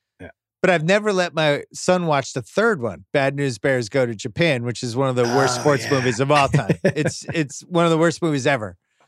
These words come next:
Speaker 2: And my son's like, "No, no, we're gonna watch it." And I'm like, "No, no, we're not gonna watch it. Yeah, I'm telling you, it's one of the worst movies that," "No, no, no, maybe you don't remember. It was," no, I'm like, "No, I'm positive it's terrible.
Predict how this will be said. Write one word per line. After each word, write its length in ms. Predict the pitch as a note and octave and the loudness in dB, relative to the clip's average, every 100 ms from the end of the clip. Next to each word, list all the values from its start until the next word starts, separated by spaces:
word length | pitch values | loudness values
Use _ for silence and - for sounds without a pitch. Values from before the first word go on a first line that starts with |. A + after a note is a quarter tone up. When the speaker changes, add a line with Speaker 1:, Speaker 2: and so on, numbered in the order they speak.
| _ _ _ _ _ _ _ _ - | _ _ _ _ _ _ _ _ 0
Speaker 2:
And 120 | E3 | 2
my 120 | D#3+ | 2
son's 320 | D#3 G3 F#3+ | 2 2 4
like, 120 | F3 E3 | 2 4
"No, 180 | F#3+ | 2
no, 160 | G#3 F#3 | 4 2
we're 160 | F3 F#3+ | 2 2
gonna 180 | F#3 | 2
watch 340 | E3+ E3+ E3 - | 2 2 2 -4
it." 160 | G2 - | -12 -10
And 120 | D3+ | -4
I'm 100 | D3 | -2
like, 160 | D3+ D3+ | 0 -2
"No, 240 | E3 F#3+ G3 | 0 0 2
no, 200 | G3 D#3 | 0 0
we're 160 | D#3 | 0
not 200 | F3 F#3 | 0 0
gonna 160 | F3+ D#3+ | -2 -2
watch 300 | E3 D#3+ - | 0 0 -4
it. 160 | F#2+ - | -12 -12
Yeah, 240 | - D3+ D3+ | -6 -4 -4
I'm 120 | C#3+ | -6
telling 360 | - F3+ F3+ D#3+ | -4 -2 0 -2
you, 120 | B2 | -4
it's 140 | A2 | -2
one 120 | D3 C#3 | 0 0
of 60 | |
the 80 | C3+ | 0
worst 300 | B2+ C#3+ - | 2 0 0
movies 220 | C#3 B2 | -6 -4
that," 120 | A#2 - - - | -6 -8 -14 -2
"No, 220 | E3 G#3 | 2 4
no, 60 | A3+ | 4
no, 180 | G#3+ F#3+ | 2 2
maybe 280 | E3+ F#3+ G#3+ | 2 2 2
you 100 | G3+ | 2
don't 180 | G3+ F#3+ | 2 2
remember. 360 | F#3 F#3+ F3+ D#3+ | 2 2 4 2
It 60 | |
was," 300 | D3+ D#3+ D#3 | 4 2 0
no, 160 | E3 F3 | 0 0
I'm 240 | E3+ D3+ | 0 0
like, 200 | F3 D#3+ | -2 -2
"No, 240 | D3+ F3 D#3+ | 0 0 0
I'm 200 | D3 D#3 | -2 -2
positive 600 | - E3 E3 D3 C3+ A#2+ | 0 2 2 -2 -6 -6
it's 140 | A#2 | -6
terrible. 420 | - C3 A#2 F#2+ | -2 0 0 -4